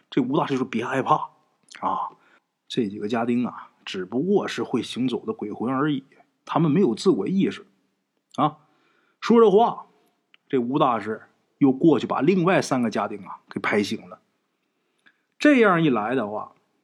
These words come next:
就有五个抬棺材的了，加上这吴大师正好是六个。按说抬棺材，之前我也没说过啊，为什么要八个人抬呢？这叫八仙，八个人叫八仙呐。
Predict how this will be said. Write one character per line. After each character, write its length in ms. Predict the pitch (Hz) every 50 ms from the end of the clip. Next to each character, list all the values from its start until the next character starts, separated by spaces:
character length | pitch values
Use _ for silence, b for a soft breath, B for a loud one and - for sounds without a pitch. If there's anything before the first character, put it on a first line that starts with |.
| _ _ _ _ _ _ _ _ _ _ _ _ _ _ _ _ _ -
就 200 | - 175 156 143
有 80 | 147
五 400 | 160 190 180 143 127 - - 135
个 140 | 151 190 185
抬 260 | - - - 110 104
棺 220 | 104 - 107 101 101
材 80 | 101
的 80 | 98 -
了， 100 | - - _ _ _ _ _ _ _ _ _ _ _ _
加 200 | - 196 196 190
上 140 | 190 190 165
这 60 | 151
吴 220 | 135 113 131 175 214
大 200 | 208 165 - -
师 160 | - 107 101
正 180 | - 190 165 -
好 200 | - - - -
是 60 | 127
六 240 | 147 196 208 160 113
个。 240 | - - - - _ _ _ _ _ _ _ _ _ _ _ _ _ _ _ _ _ _ _ _ _ _ -
按 200 | 208 208 190 151
说 160 | 156 190 196
抬 260 | - - 165 160 180
棺 280 | 175 190 185 180 190 175
材， 440 | 147 127 101 87 80 - - - _ b b b b b b
之 160 | - 151 139
前 200 | 120 135 143 139
我 80 | 139 127
也 60 | 107
没 140 | 104 107 113
说 220 | - - 117 107
过 120 | 110 101 -
啊， 220 | - - - - -
为 120 | 170 160
什 140 | 135 127 123
么 80 | 139 139
要 140 | 135 117
八 280 | - - - 156 202 196
个 80 | 160 127
人 180 | 117 113 117
抬 340 | 110 - - - - 110 117
呢？ 60 | - - - _ _ _ _ _ - _
这 160 | - - 135 117
叫 140 | 123 113
八 240 | 104 - - 110 113
仙， 320 | 117 120 110 104 104 - _ _ _ _ _ _ _ _ _ -
八 100 | - 135
个 100 | 139 127
人 100 | 120 135
叫 100 | 143 -
八 120 | 135 127 120
仙 200 | 127 131 131 135
呐。 120 | -